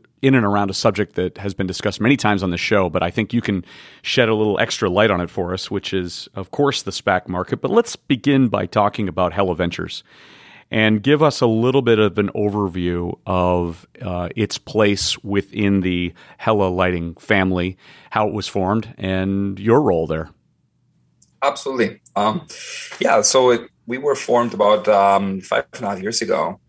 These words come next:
Speaker 2: and our role in, uh, within the company is, um, basically to provide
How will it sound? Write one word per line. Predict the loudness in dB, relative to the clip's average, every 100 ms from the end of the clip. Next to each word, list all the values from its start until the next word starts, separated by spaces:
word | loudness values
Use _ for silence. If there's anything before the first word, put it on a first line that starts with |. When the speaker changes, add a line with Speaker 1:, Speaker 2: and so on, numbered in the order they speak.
| -8
Speaker 2:
and | -6 -6 -2
our | 2 2 2
role | 2 4 2
in, | 2 0 -2 -4
uh, | -4 -2 -2
within | -4 -8
the | -10 -10
company | -8 -8 -6 -6 -4
is, | -2 -2 -2 -4
um, | -2 -2 -2 -10 -14 -16 -20 -20 _ _ _ _
basically | 0 0 -2
to | -2
provide | 2 4 4 2